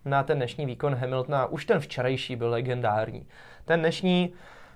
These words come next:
na to jsme si nějak tak už zvykli, ten byl opravdu bezchybný, takže pořád on jede prostě tu svoji notu od startu, všechno správně zařezává, ale bylo mi trošku líto Bottase, respektive jsem si říkal, že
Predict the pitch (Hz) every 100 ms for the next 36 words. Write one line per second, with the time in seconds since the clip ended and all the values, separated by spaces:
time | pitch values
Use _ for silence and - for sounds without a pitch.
0 | - 143 160 156 165 175 160 156 170 165
1 | 170 117 127 143 170 165 160 151 147 147
2 | 143 151 147 143 131 - - 139 123 104
3 | 107 117 123 151 147 151 143 135 139 131
4 | 131 135 - - 143 135 135 139 143 139
5 | 131 - 147 - 160 156 165 147 - -
6 | - 165 147 - 156 147 151 147 143 143
7 | 147 143 147 156 147 - - - 147 190
8 | 175 196 202 180 170 - 180 185 160 147
9 | 147 143 147 139 - 143 160 156 160 143
10 | 156 143 151 143 156